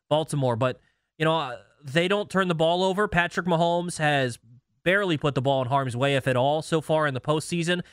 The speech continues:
I think he's gonna continue to play that way. And so I don't know that this is gonna be a high-flying affair. I don't even know that you're gonna see Patrick Mahomes throw for three hundred yards tomorrow. I wouldn't be surprised if it's one of those games where he's even sub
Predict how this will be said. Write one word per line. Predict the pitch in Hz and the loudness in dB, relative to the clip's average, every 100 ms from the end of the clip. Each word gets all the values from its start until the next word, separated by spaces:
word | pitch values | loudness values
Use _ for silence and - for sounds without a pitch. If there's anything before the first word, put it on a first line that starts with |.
| - | -4
I | 123 | -2
think | 127 147 | 0 0
he's | 151 131 | 0 0
gonna | 139 | -2
continue | 127 120 - 156 | -2 -4 -2 0
to | 151 | 0
play | 123 139 147 | 0 -2 2
that | 156 156 | 0 2
way. | 151 156 165 _ _ _ _ | 0 0 -4 _ _ _ _
And | 147 147 | -2 0
so | - 156 147 147 _ | 2 2 2 0 _
I | 160 | 2
don't | 214 233 | 2 0
know | 175 180 190 | 2 2 2
that | 165 160 143 - | 0 -2 -2 -10
this | 151 165 | -2 -2
is | 165 | 0
gonna | 147 160 147 | 0 0 2
be | 143 151 147 143 139 127 _ - | 2 2 2 2 0 -2 _ -4
a | |
high-flying | 123 135 127 135 147 156 | 0 0 0 0 2 0
affair. | 151 160 156 175 180 _ _ - | 0 0 2 -2 -6 _ _ 0
I | 165 | 2
don't | 180 | 2
even | 160 | 2
know | 151 151 | 2 2
that | 151 | 2
you're | 156 | 0
gonna | 147 139 | 0 -2
see | - 151 | 0 2
Patrick | 151 147 147 | 2 0 -2
Mahomes | 131 127 143 131 | -2 0 0 0
throw | 147 | -2
for | 139 131 | 0 -2
three | 143 | 0
hundred | 139 127 120 | 0 0 0
yards | 120 147 156 | 0 0 -2
tomorrow. | - 151 151 160 165 - _ | -2 0 2 0 -2 -10 _
I | 139 | 0
wouldn't | 156 147 | 2 0
be | 139 | 0
surprised | 143 135 143 139 143 139 | -2 -2 0 0 0 -2
if | |
it's | 127 | -4
one | 131 139 | -2 0
of | |
those | 135 131 | 0 -2
games | 143 139 135 | -2 -2 0
where | 123 | -2
he's | 131 131 | 0 0
even | 127 123 | -2 -4
sub | - 135 | 0 -2